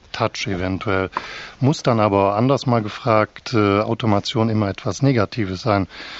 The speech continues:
Wenn ich vielleicht so das extreme Beispiel der Roboter nenne, die zum Beispiel Bomben entschärfen oder, oder vielleicht ein anderes Beispiel,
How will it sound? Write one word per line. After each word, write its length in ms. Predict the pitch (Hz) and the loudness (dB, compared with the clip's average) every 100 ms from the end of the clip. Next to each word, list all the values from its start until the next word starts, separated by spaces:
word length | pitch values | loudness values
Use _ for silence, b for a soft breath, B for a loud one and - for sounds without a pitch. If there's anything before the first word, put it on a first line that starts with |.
| B B _ | B B _
Wenn 120 | 110 104 | -4 -4
ich 100 | - | -2
vielleicht 360 | 104 104 98 | 0 0 0
so 320 | - 98 95 | -4 -2 0
das 160 | 92 90 | -2 -4
extreme 460 | 101 - 120 107 92 | -6 -6 -2 0 2
Beispiel 580 | 98 98 - - 104 | 0 0 -4 -6 -4
der 100 | 92 | -2
Roboter 920 | 95 101 117 110 - 107 98 98 117 127 - - | -2 -2 0 -2 0 2 2 0 -4 -10 -20 -6
nenne, 420 | 110 107 117 107 98 B B B - | 0 2 4 2 0 B B B -10
die 80 | - | -6
zum 180 | - 104 | 0 2
Beispiel 340 | 101 - 104 | 2 0 -4
Bomben 380 | 98 131 117 98 | 2 2 4 2
entschärfen 600 | 95 92 117 101 - 113 | 2 0 0 0 0 0
oder, 320 | 104 101 104 | 2 0 -2
oder 180 | 123 110 | -4 -4
vielleicht 320 | - 113 - | -2 -2 0
ein 60 | 113 | 0
anderes 320 | 127 113 - | 0 -2 -4
Beispiel, 560 | 123 110 - 120 107 | -2 -2 -2 -2 -2